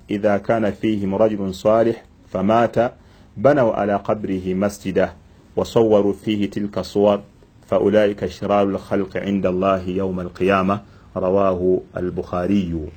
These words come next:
Hadithi yaffe ey'olunaku luno olwaleero eva mu kitabo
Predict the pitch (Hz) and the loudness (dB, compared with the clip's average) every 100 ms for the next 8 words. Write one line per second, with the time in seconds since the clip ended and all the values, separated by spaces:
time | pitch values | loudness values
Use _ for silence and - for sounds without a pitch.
0 | - - - - - 120 139 139 143 - | -20 -20 -20 -20 -8 -2 0 2 2 0
1 | - 104 95 95 - 92 98 104 113 - | -4 -2 -2 -6 -6 0 2 2 0 -4
2 | 90 87 95 95 95 101 135 - - - | -8 -2 0 2 0 -2 -4 -14 -20 -20
3 | - - 98 107 110 - 117 104 107 104 | -14 -4 0 2 0 -4 -2 2 2 0